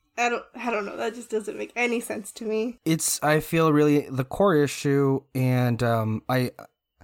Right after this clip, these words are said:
Speaker 2: I don't wanna say apologies to people who may say this is becoming too political of a discussion, but it, it, it's, it's not just political. It's just a real life and death issue. This, this pandemic has exposed two really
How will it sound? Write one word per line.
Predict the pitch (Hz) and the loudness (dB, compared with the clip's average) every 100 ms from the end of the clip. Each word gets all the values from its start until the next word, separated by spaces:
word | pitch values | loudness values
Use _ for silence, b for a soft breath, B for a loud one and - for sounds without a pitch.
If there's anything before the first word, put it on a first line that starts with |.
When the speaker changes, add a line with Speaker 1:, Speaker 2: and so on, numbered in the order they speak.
| B B B - | B B B -2
Speaker 2:
I | 175 | 2
don't | 190 | 4
wanna | 175 143 | 4 2
say | - 143 139 135 127 | 2 4 4 0 -4
apologies | - 120 127 135 127 131 127 127 - - - | -4 0 2 2 2 2 0 -2 -4 -6 -4
to | 139 | -2
people | 131 127 123 | -2 -2 -2
who | 120 | 0
may | 117 120 | 0 2
say | 120 127 117 | 0 0 0
this | 113 - | -2 -4
is | 113 - | -6 -6
becoming | - 113 117 113 | -4 -2 0 0
too | - | -2
political | 110 107 107 113 110 | -2 -2 -2 0 -2
of | 101 | -2
a | 95 | -2
discussion, | 98 - 113 - 127 | -4 -4 -4 -2 -2
but | 113 110 | -2 -2
it, | 113 - | -4 -4
it, | 127 | -2
it's, | 139 131 - - B B B B | -2 -2 -4 -8 B B B B
it's | 143 - | -6 -2
not | 156 160 | -2 -2
just | 170 - | -6 -4
political. | 135 123 139 156 131 | 0 0 0 0 0
It's | - | 0
just | 151 - | -4 -2
a | |
real | 107 117 110 | 0 0 0
life | 107 110 | 0 -2
and | 110 | -2
death | 95 92 - | -4 -4 -4
issue. | 92 - 95 82 B B B B B - | -4 -4 -6 -8 B B B B B -4
This, | 175 - - | -4 -4 -4
this | 175 - | -2 0
pandemic | - 196 143 123 127 113 - - _ _ _ _ - | 0 0 0 2 2 0 -4 -20 _ _ _ _ -4
has | 151 143 | 0 0
exposed | 127 - - 139 131 127 127 - - _ _ _ - | 0 -4 2 4 4 4 0 -2 -12 _ _ _ -10
two | - - 170 170 170 170 - | -4 0 2 4 4 2 0
really | 127 135 160 156 | -2 0 2 0